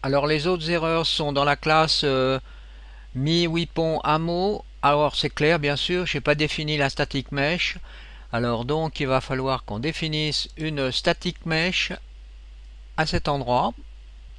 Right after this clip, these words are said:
Alors pour cela on peut s'aider, euh, de Uncode X. Donc, euh, déjà je rajoute donc ces lignes de code.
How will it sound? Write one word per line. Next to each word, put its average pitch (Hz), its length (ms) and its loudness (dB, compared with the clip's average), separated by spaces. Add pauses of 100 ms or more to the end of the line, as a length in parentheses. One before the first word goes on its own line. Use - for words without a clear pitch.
(1600)
Alors 139 220 6
pour 175 180 0
cela 175 320 6
on 160 140 4
peut 151 200 0
s'aider, 165 640 6
euh, 131 400 6
de 123 460 2 (640)
Uncode 175 540 2
X. 226 400 2 (2250)
Donc, 151 460 -2
euh, 135 180 4
déjà 160 500 2 (140)
je 127 180 -4
rajoute 143 640 -2
donc 127 300 -4
ces 135 160 -2
lignes 127 180 0
de 131 100 0
code. 208 540 2